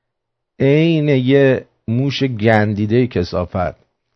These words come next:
علی اعرافی امام جمعه قم نیز گفت: «سپاه خیلی هم نشون داد در برابر سلاح‌های فوق پیشرفته و سریع آماده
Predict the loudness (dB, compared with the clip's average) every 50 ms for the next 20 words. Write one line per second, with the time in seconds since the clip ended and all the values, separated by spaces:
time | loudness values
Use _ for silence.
0 | _ _ _ _ _ _ _ _ _ _ _ _ _ _ _ _ _ _ _ _
1 | _ _ _ _ _ _ _ _ _ 0 2 4 4 4 2 2 2 0 0 -2
2 | -6 _ _ 0 0 0 0 0 0 2 2 2 2 0 -2 -4 -2 -2 0 0
3 | 0 0 0 -2 0 0 0 0 0 -2 -2 -4 -2 -2 0 0 0 0 0 0
4 | 0 -2 0 2 4 4 4 2 0 _ _ _ _ _ _ _ _ _ _ _
5 | _ 0 4 4 4 4 4 2 4 6 6 8 8 6 6 6 4 0 -2 -4
6 | 0 4 4 6 4 4 4 2 2 2 2 0 -2 -4 -4 -2 -2 -2 2 4
7 | 6 6 6 6 4 4 4 4 4 4 4 4 4 6 6 4 4 4 4 4
8 | 4 2 0 -2 -2 2 4 6 6 6 6 4 2 2 0 -2 -2 -2 0 2
9 | 2 2 2 2 -4 -8 -8 -2 2 4 4 4 2 2 4 4 6 6 6 4
10 | 4 4 2 2 2 0 0 0 0 0 0 -2 0 -2 -2 -2 -2 -2 0 0
11 | 0 0 0 0 0 0 0 0 0 2 2 0 0